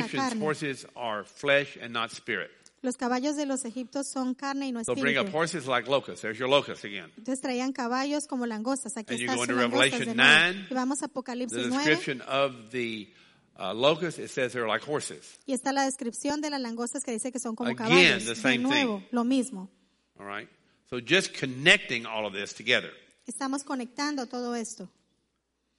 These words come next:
Speaker 1: It says, "The mighty men of Babylon have ceased fighting." Verse,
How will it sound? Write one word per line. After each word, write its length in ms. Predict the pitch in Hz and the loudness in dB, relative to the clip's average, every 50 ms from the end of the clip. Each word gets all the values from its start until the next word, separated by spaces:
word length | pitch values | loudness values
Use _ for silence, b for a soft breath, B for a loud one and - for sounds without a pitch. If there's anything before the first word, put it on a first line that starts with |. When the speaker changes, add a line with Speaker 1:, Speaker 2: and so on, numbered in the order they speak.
| _ _ _ _ _ _ _ _ _ _ _ _ _ _ _ _ | _ _ _ _ _ _ _ _ _ _ _ _ _ _ _ _
Speaker 1:
It 80 | - 117 | -10 -4
says, 280 | - 143 131 127 117 110 | 0 0 0 0 0 -4
"The 80 | 120 | 0
mighty 240 | 117 127 135 143 143 | 4 6 6 6 4
men 200 | 135 139 135 127 | 4 2 2 2
of 100 | 113 104 | 2 4
Babylon 480 | 120 127 123 120 120 117 113 113 113 110 | 4 4 4 4 2 0 2 0 0 -2
have 140 | 104 110 95 | -4 -6 -8
ceased 380 | - - - 131 123 117 - - | -8 -6 -6 -6 -6 -6 -8 -10
fighting." 420 | - - - 101 104 95 - - - - _ _ _ _ _ _ _ _ _ _ _ _ _ _ _ _ _ _ _ _ _ _ - | -10 -4 0 0 0 0 -2 -6 -18 -20 _ _ _ _ _ _ _ _ _ _ _ _ _ _ _ _ _ _ _ _ _ _ -20
Verse, 220 | 113 98 - | -18 -18 -18